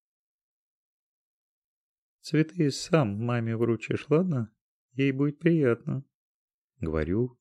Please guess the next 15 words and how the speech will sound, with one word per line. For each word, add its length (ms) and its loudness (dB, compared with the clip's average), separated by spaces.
и 160 0
для 140 2
убедительности 1200 -2
глажу 560 4
Адиле 360 0
по 140 -8
руке, 460 -6
давая 320 2
понять, 480 -2
что 400 0
для 160 0
меня 320 0
это 180 0
тоже 340 0
важно. 520 -6